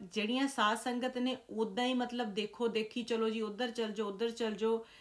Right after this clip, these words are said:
ਮਰਿਆਦਾ ਦਾ ਉਹਨਾਂ ਨੂੰ ਕਿਸੇ ਨੂੰ ਵੀ ਨਹੀਂ ਪਤਾ। ਜਿਨ੍ਹਾਂ ਨੇ start ਵੀ ਕੀਤਾ, ਉਹਨਾਂ ਨੂੰ ਵੀ ਮਰਿਆਦਾ ਨਹੀਂ ਪਤਾ। ਕਮ ਸੇ ਕਮ ਜਿਹਨੇ ਹੁਣ ਨੌ ਸਾਲ ਚੁਪਹਿਰਾ ਸਾਹਿਬ ਲਾਏ ਆ ਤੇ ਗੁਰੂ ਸਾਹਿਬ ਨੇ ਕਿੱਥੇ ਕਿੱਥੇ ਉਹਨੂੰ, ਉਹ,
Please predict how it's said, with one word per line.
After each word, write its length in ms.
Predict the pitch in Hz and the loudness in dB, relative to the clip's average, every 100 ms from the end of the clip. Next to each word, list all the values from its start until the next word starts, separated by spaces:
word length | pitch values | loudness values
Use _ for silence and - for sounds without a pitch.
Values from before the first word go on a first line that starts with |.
| - - | -14 0
ਮਰਿਆਦਾ 640 | 214 202 190 180 180 214 | 2 4 6 6 6 4
ਦਾ 120 | 214 | 4
ਉਹਨਾਂ 180 | 226 233 | 4 4
ਨੂੰ 120 | 247 | 0
ਕਿਸੇ 340 | 240 220 - 233 | -2 -4 0 0
ਨੂੰ 120 | 240 | 2
ਵੀ 80 | 247 | 2
ਨਹੀਂ 100 | 247 | 0
ਪਤਾ। 300 | 202 180 185 | -2 -2 -2
ਜਿਨ੍ਹਾਂ 260 | 196 214 | 0 0
ਨੇ 120 | 233 254 | 0 0
start 480 | - 208 196 202 | 0 4 4 4
ਵੀ 120 | 247 269 | 2 0
ਕੀਤਾ, 340 | 254 214 277 | -2 -4 -4
ਉਹਨਾਂ 440 | - 262 269 302 | -2 -2 2 2
ਨੂੰ 120 | 349 370 | 4 4
ਵੀ 80 | |
ਮਰਿਆਦਾ 460 | 330 302 247 202 202 | 4 6 4 4 2
ਨਹੀਂ 120 | 202 | -2
ਪਤਾ। 380 | 185 170 156 - - - - - - | -4 -6 -4 -6 -10 -20 -20 -20 0
ਕਮ 200 | 208 208 | 2 4
ਸੇ 220 | - 247 | 2 0
ਕਮ 260 | 247 226 233 | 2 0 2
ਜਿਹਨੇ 300 | 220 220 247 | 2 2 2
ਹੁਣ 160 | 254 | 2
ਨੌ 360 | 240 202 190 214 | 2 2 2 2
ਸਾਲ 320 | 220 214 196 | 4 4 4
ਚੁਪਹਿਰਾ 460 | 196 226 196 202 233 | 2 0 4 4 4
ਸਾਹਿਬ 320 | 233 220 208 | 4 2 2
ਲਾਏ 260 | 202 196 | 2 2
ਆ 100 | 208 | 2
ਤੇ 160 | 214 247 | 0 -2
ਗੁਰੂ 320 | 196 190 190 | -4 -6 -4
ਸਾਹਿਬ 340 | 208 214 202 214 | -2 0 0 2
ਨੇ 220 | 220 240 - - - _ - | 0 -2 -10 -20 -20 _ -6
ਕਿੱਥੇ 340 | 226 - 262 | -6 -4 -4
ਕਿੱਥੇ 420 | 254 233 - 254 226 | -2 -6 -2 -2 -2
ਉਹਨੂੰ, 480 | 214 220 240 254 262 - - - - | 0 2 4 2 -2 -8 -20 -20 -12
ਉਹ, 280 | - - | -8 -8